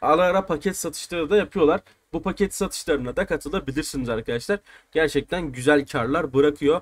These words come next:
Yine arkadaşlar proje içerisinde marketplace oluşturuldu. Yani OpenSea'nin yanı sıra artık proje içerisinden de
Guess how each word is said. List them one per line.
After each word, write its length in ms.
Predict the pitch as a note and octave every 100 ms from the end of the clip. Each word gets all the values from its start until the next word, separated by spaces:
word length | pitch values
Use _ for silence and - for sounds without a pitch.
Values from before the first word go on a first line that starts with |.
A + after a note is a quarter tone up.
| -
Yine 140 | F3+
arkadaşlar 540 | G#3 G3+ G#3+ G3+ A3
proje 300 | G#3+ G3+ G3+
içerisinde 480 | G#3 G#3+ G#3 G#3 G#3
marketplace 760 | G3 D#3 D#3+ G#3 - G3+ G#3 G#3
oluşturuldu. 520 | F#3+ - F3+ F#3 F3
Yani 400 | D#3+ F3 D#3+ F3+
OpenSea'nin 680 | - F3+ G#3+ G3 - E3 C#3
yanı 220 | B2 E3 F#3
sıra 260 | D#3+ F#3+ -
artık 460 | E3+ D3 F3+ F#3+
proje 300 | - D#3 D#3+
içerisinden 760 | - A#2+ C#3+ C#3+ D3+ F3+ C3+ B2
de 180 | F#3+